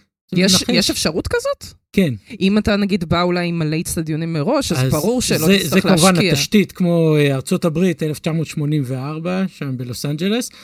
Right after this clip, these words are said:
Speaker 2: בטח
Speaker 1: אבל
Speaker 2: קל להם.
Speaker 1: ב-, בעיקר זה הטיים זון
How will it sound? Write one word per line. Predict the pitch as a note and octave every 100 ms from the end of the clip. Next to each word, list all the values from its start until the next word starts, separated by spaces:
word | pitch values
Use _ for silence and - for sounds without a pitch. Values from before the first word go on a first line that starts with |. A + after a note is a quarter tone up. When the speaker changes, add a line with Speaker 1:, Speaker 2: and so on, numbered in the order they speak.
| - -
Speaker 2:
בטח | D#3+ C3
Speaker 1:
אבל | C3+ E3+
Speaker 2:
קל | D3+
להם. | C#3
Speaker 1:
ב-, | D3 F3+ D#3
בעיקר | D3+ D#3+ C3 - G3 A#3+ - -
זה | E3 A#2+ C#3+ C3+
הטיים | A#2+ _ _ - F#3+ F3+
זון | A#2 B2 G#2+